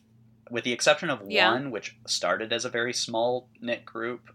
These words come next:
Speaker 1: of good friends, um,
Speaker 2: Mm-hmm.
Speaker 1: they're pretty much all, like, completely, completely dead.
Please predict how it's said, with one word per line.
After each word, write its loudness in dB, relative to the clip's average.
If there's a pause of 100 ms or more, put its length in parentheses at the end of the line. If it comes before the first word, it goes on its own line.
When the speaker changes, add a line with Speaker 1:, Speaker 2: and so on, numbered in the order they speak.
Speaker 1:
of -2
good -6
friends, -6 (480)
um, 2 (300)
Speaker 2:
Mm-hmm. -10
Speaker 1:
they're -2
pretty -6
much -4
all, 4
like, -4
completely, -12 (340)
completely -6
dead. -4